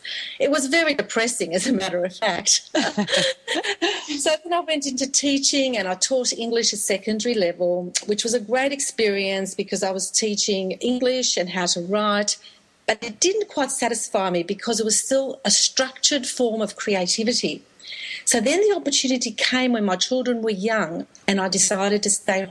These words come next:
home to take care of them in the early years. I was intellectually bored, as many of you could relate to this.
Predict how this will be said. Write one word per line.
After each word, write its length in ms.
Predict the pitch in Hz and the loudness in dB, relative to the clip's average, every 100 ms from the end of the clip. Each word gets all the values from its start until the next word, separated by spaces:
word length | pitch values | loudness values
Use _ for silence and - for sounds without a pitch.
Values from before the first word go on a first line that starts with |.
| - | -6
home 160 | 185 | -4
to 100 | 180 | -4
take 220 | - 180 175 | -2 -4 0
care 220 | 294 339 | 0 2
of 100 | 202 | 0
them 100 | 165 | -4
in 60 | |
the 180 | 170 170 | -2 0
early 220 | 180 180 | 0 0
years. 560 | 190 294 294 - - - - - - - - | 0 2 2 0 -2 -4 -10 -20 -14 -14 -2
I 60 | 180 | 2
was 240 | 208 208 - | 2 -2 0
intellectually 680 | 285 277 254 233 - 220 208 | 2 4 2 2 0 0 0
bored, 360 | 202 196 208 | 2 2 2
as 220 | - 185 175 | 0 0 2
many 300 | 214 226 214 | 0 0 0
of 100 | 190 | 0
you 120 | 180 | 0
could 200 | - 175 | 0 0
relate 400 | 185 180 190 185 | 2 2 0 0
to 100 | 202 | -2
this. 420 | 165 - - | 0 0 0